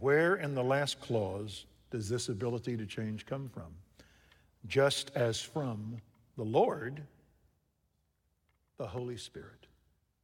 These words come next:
The Holy Spirit of God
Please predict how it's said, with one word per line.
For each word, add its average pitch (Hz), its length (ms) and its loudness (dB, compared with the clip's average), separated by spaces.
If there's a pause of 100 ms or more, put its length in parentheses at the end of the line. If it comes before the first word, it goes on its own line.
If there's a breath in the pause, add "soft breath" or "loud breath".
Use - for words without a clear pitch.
(1300)
The - 80 -8
Holy 175 380 0
Spirit 196 400 -2
of 180 120 -4
God 120 460 -8